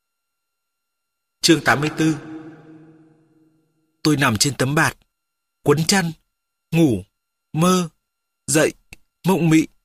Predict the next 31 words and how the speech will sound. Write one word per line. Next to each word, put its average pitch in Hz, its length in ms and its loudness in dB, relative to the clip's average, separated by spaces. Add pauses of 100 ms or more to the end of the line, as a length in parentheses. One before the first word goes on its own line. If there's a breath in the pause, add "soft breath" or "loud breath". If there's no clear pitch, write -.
(640)
Và 131 140 2
nói 123 160 0
chung 175 200 0
là 147 180 2
chẳng 120 240 -4
có 143 100 0
việc 175 160 0
gì 131 180 -2
khác. 180 280 -4 (1400)
Một 131 200 0
làn 117 220 2
gió 110 120 0
nhẹ 165 260 -2
đều 147 200 2
đặn 131 200 -2
thổi. 131 280 -2 (920)
Thỉnh 123 220 -2
thoảng, 113 240 -2 (400 loud breath)
những 139 160 -4
tia 185 160 2
nước 190 240 2
từ 170 120 4
đỉnh 139 160 0
sóng 127 240 -2
bạc 175 240 -2
lại 120 100 -4
bắn 127 160 0
lên, 190 260 0 (300 loud breath)
làm 127 200 0
ướt - 140 2
xuồng. 131 400 2